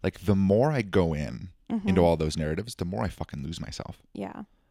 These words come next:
Speaker 1: The more I just get
Speaker 2: That's
Speaker 1: swept
Speaker 2: what, that
Speaker 1: up.
Speaker 2: kind of feels like the point, honestly.
Speaker 1: Yeah.
Speaker 2: It feels just as dark as the thing that it's fighting.
Speaker 1: Yeah.
Speaker 2: Mm-hmm. It's not actually of the light.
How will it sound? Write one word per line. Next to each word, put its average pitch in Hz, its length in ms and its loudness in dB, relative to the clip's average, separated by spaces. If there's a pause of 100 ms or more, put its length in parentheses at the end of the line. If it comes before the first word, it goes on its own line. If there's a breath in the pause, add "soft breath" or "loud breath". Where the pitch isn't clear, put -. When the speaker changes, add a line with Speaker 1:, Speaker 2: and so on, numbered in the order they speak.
Speaker 1:
The 95 80 2
more 90 160 4
I 110 40 4
just 101 160 2
get - 140 -4
Speaker 2:
That's - 160 0
Speaker 1:
swept - 220 0
Speaker 2:
what, - 20 -12
that - 140 0
Speaker 1:
up. - 60 -12
Speaker 2:
kind 302 180 0
of 359 40 -4
feels 277 220 -2
like 185 140 -6
the 175 80 -8
point, - 420 -6 (140)
honestly. 214 400 0
Speaker 1:
Yeah. - 200 -4 (140)
Speaker 2:
It 214 180 -4
feels 240 320 0
just 208 440 -4
as 196 260 -2
dark 190 420 -2
as 185 380 -4
the 185 80 0
thing 180 520 -6
that 160 260 -4
it's - 320 -8
fighting. - 480 -8 (240)
Speaker 1:
Yeah. 160 240 -2 (260)
Speaker 2:
Mm-hmm. 202 320 -2 (800)
It's 214 180 -6
not 214 200 0
actually - 460 -6
of 175 180 -6
the 165 100 -4
light. 85 460 -6